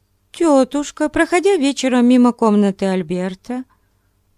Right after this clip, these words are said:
вдруг увидела в открытую дверь, что он преспокойно сидит в кресле и гладит собаку, сопровождавшую его в таинственном путешествии.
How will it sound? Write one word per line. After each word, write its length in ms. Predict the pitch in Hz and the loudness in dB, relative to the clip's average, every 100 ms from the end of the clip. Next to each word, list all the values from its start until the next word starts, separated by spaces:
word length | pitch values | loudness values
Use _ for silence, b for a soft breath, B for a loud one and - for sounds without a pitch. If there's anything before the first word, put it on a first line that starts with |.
| - | -12
вдруг 580 | 214 220 269 320 403 - | -8 -2 2 2 2 0
увидела 640 | 330 285 262 202 220 214 | 0 0 -2 -2 0 0
в 60 | 214 | 0
открытую 640 | 240 - 233 226 220 214 | -2 0 0 0 0 0
дверь, 420 | 180 220 294 330 _ _ _ _ _ _ _ _ _ | 0 -2 -2 -6 _ _ _ _ _ _ _ _ _
что 300 | - - 277 | -20 -6 0
он 140 | 302 285 | 2 2
преспокойно 1400 | - 320 392 427 - - 302 302 - 214 208 202 208 208 | 0 0 0 -4 -12 -6 -6 -6 -6 -4 -2 -2 -4 -4
сидит 420 | 247 240 196 - | -4 -2 -2 -4
в 140 | - | -10
кресле 760 | - 202 269 330 - 302 311 311 _ _ _ _ _ _ 254 | -4 -2 -2 -4 -6 -4 -4 -6 _ _ _ _ _ _ -2
и 160 | 285 | 0
гладит 580 | 247 294 370 427 359 339 | 2 2 2 0 -2 -4
собаку, 800 | - 262 220 196 202 - 208 196 _ _ _ _ _ _ | -6 -4 -4 -4 -6 -10 -10 -10 _ _ _ _ _ _
сопровождавшую 1200 | - 330 330 370 403 370 262 226 196 - 214 202 | -6 -4 -2 -2 -2 -2 -2 -4 -4 -6 -4 -2
его 380 | 202 220 294 311 b b b b b | -2 0 0 -2 b b b b b
в 120 | - | -8
таинственном 760 | - 247 240 247 - 277 285 269 | 0 2 4 2 0 0 2 0
путешествии. 1040 | 320 - 330 - 381 - - 175 180 185 | -4 -4 -4 -4 -4 -6 -14 -12 -10 -12